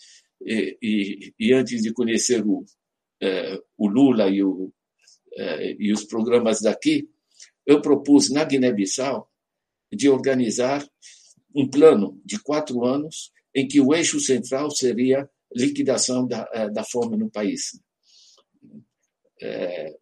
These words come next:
porque isso mobiliza, mobiliza as pessoas, né? Agora, na minha convicção, essa libertação cultural, hoje, ela tem que se enraizar numa libertação econômica, não tem como,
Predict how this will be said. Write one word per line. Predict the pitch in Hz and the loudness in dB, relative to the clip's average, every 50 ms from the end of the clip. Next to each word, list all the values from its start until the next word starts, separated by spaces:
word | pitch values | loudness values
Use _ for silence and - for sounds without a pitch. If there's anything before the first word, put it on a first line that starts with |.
| _ _ - | _ _ -8
porque | - - - - | -8 -6 -4 -4
isso | 147 147 143 | -4 -2 -2
mobiliza, | 139 143 135 127 123 113 135 147 139 117 110 107 107 95 - - | -2 0 0 0 2 4 4 4 4 2 0 -6 -10 -10 -14 -16
mobiliza | 104 - 107 117 113 101 107 110 113 117 127 | -14 -10 -8 -8 -8 -8 -8 -8 -6 -6 -6
as | 127 - | -8 -8
pessoas, | - - 127 123 - - 127 107 90 82 - - | -8 -10 -10 -8 -8 -10 -10 -10 -10 -12 -16 -20
né? | _ - _ _ _ _ _ _ _ _ _ - - - - - - _ _ - | _ -20 _ _ _ _ _ _ _ _ _ -20 -20 -20 -20 -20 -20 _ _ -10
Agora, | - 123 127 143 143 139 123 104 - - _ _ _ _ _ _ _ - - - | -6 -2 0 0 0 0 -2 -4 -6 -12 _ _ _ _ _ _ _ -20 -12 -6
na | 110 113 131 | -4 -2 -2
minha | 147 165 185 180 147 - | -2 0 -2 -2 -2 -2
convicção, | 143 147 117 113 107 - - - 131 147 147 123 107 - _ _ _ _ _ _ _ _ _ _ _ _ _ _ _ _ _ _ _ _ _ _ _ _ _ _ _ _ _ _ _ _ _ _ _ _ _ _ - | -2 -2 -2 -2 -4 -6 -6 -4 -4 -4 -4 -6 -8 -12 _ _ _ _ _ _ _ _ _ _ _ _ _ _ _ _ _ _ _ _ _ _ _ _ _ _ _ _ _ _ _ _ _ _ _ _ _ _ -6
essa | 151 156 - 143 143 | -4 -2 0 0 0
libertação | 131 143 147 127 147 143 - - 131 127 - 139 135 127 | 0 0 0 2 2 0 2 0 -2 -2 -2 -4 -4 -4
cultural, | 123 127 120 113 - 110 107 120 127 139 143 139 - _ - | -4 -6 -8 -6 -6 -4 -4 -2 -2 -4 -4 -6 -10 _ -2
hoje, | 127 123 139 135 131 - 143 143 143 - _ _ _ _ _ _ _ _ _ _ _ _ _ _ _ _ _ _ _ _ _ _ _ _ _ - | 2 2 4 2 2 0 -4 -4 -6 -8 _ _ _ _ _ _ _ _ _ _ _ _ _ _ _ _ _ _ _ _ _ _ _ _ _ 0
ela | 123 131 131 110 - - | 2 2 2 0 -4 -6
tem | - - 147 156 156 147 | -4 -2 0 0 -2 -2
que | - 131 | -6 -6
se | 123 - 131 131 | -4 -2 0 0
enraizar | 117 110 117 120 117 113 113 104 95 101 117 117 120 120 - 110 | 0 0 -2 -4 -4 -4 -4 -4 -4 -4 -4 -4 -4 -6 -6 -4
numa | 110 120 120 113 | -2 -2 -2 -2
libertação | 107 107 110 117 107 - - 104 - - 110 110 | -2 -2 -2 -2 -2 -2 -4 -6 -4 -4 -6 -6
econômica, | 107 - 107 101 95 92 85 - - - - - | -6 -6 -6 -4 -4 -4 -6 -8 -14 -20 -14 -10
não | 95 120 123 | -10 -10 -8
tem | - 123 117 113 | -8 -8 -10 -10
como, | - - - - | -10 -14 -16 -16